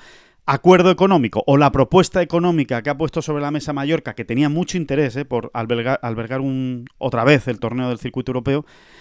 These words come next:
pues no ha llegado a las expectativas que tenía el circuito europeo y sobre todo, pues se ha quedado por detrás de otras propuestas que estaban, eh, para coger esa fecha, ¿no? Esa fecha en octubre,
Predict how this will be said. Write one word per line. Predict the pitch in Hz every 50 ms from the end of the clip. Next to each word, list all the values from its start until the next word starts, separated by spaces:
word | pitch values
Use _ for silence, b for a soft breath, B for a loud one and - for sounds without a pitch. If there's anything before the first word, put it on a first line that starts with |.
| b b -
pues | - 123 107 120
no | 131 135 139 139 139
ha | 135
llegado | 135 131 127 131 135
a | 139
las | 135 117 117
expectativas | 113 - - 127 - - 117 113 123 131 127 123
que | - -
tenía | 117 113 110 113 120
el | 113
circuito | - 117 107 - 120 - 127
europeo | 117 120 - 127 123 - -
y | 175
sobre | - - 190 170 170 170
todo, | 135 170 165 156 147 165 - b b b b b b b b
pues | - 123 101
se | - - 143
ha | 135
quedado | - 147 151 147 147 120
por | 147 143 135
detrás | 139 131 151 147 151 143 151 160
de | 135 147 147 151
otras | 151 165 175 - 175 175 160
propuestas | - - 170 160 139 - 185 180 151 - - 170 165 180 - b b b b b b _
que | - 131
estaban, | 117 - - - 170 160 156 156 160 170 165 b b b b -
eh, | 127 123 117
para | - 139 127 127 -
coger | - 127 - 156 147
esa | 147 123 - 131
fecha, | - - - - - - 95
¿no? | 90 120 139 -
Esa | - - 143 135
fecha | - 143 - - 147
en | 135 127
octubre, | 123 - - - 151 147 135 135 139 147